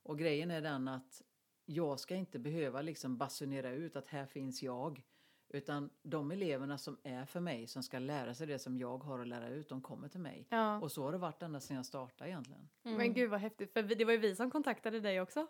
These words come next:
Speaker 1: Ja.
Speaker 2: Ja, det är ju
Speaker 1: Ja.
Speaker 2: liksom
Speaker 3: Verkligen.
Speaker 2: Ja,
Speaker 1: Ja.
Speaker 2: jättehäftigt.
Speaker 1: Mm.
Speaker 2: Verkligen. Men vi hamnade ju båda två i tidigare liv. Eller hur?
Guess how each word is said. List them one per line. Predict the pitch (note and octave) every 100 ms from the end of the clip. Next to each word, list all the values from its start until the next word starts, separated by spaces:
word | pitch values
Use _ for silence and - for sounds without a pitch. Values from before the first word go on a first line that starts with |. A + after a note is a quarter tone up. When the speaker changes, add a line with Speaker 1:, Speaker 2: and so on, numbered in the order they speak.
| -
Speaker 1:
Ja. | D3+ C3+ G3+
Speaker 2:
Ja, | D4+ F4 F4+
det | C4
är | A3+ B3+
ju | C#4
Speaker 1:
Ja. |
Speaker 2:
liksom | C#4+ - C#4+ B3+ A3+
Speaker 3:
Verkligen. | C4+ A3+ A3 B3+ C#4 G#3+ A#3 A#3+
Speaker 2:
Ja, | - A3 A3+ B3
Speaker 1:
Ja. | C4 B3+
Speaker 2:
jättehäftigt. | B3 F3+ G3+ G3+ G#3 - C4 - -
Speaker 1:
Mm. | F#3+ F#3+ D3 -
Speaker 2:
Verkligen. | A3 A3 - A3 A#3 - - - - -
Men | B3
vi | B3 D#4
hamnade | E4 E4 C4 A3
ju | A3
båda | G3+ A3 G#3
två | G3+ A#3+ A3
i |
tidigare | G#3 A3 G3+ G3 G3+
liv. | G3 - G#3+ - _ _ _ _ _ _ - -
Eller | A3 A3
hur? | G#3 G3